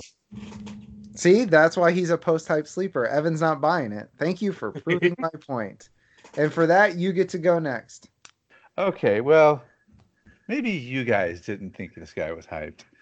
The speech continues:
Speaker 2: And
Speaker 1: Uh.
Speaker 2: that's why. But he certainly was hyped in my heart because he was one of the most N F L ready quarterbacks I'd ever seen for Ohio State University.
Speaker 1: Hey!
Speaker 2: And, uh, I think that with Ron Rivera there,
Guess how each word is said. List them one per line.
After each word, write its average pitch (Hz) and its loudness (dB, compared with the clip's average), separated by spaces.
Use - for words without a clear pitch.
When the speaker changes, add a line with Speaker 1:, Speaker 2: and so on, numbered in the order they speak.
Speaker 2:
And 127 -4
Speaker 1:
Uh. - 0
Speaker 2:
that's 151 -4
why. 92 0
But 113 2
he 135 -8
certainly 202 -4
was 180 -4
hyped 147 -2
in 120 -4
my 120 0
heart 92 -6
because 110 0
he 135 -8
was 117 0
one 123 -4
of 113 -6
the 113 -6
most 110 -6
N 165 -2
F 156 -2
L 151 6
ready 139 -2
quarterbacks 120 0
I'd 127 0
ever 127 0
seen 110 -4
for 113 -4
Ohio 110 2
State 117 -4
University. 110 -4
Speaker 1:
Hey! 233 6
Speaker 2:
And, 127 -2
uh, 120 6
I 151 0
think 170 -10
that 139 4
with 117 -8
Ron 135 -2
Rivera 127 -2
there, 220 -4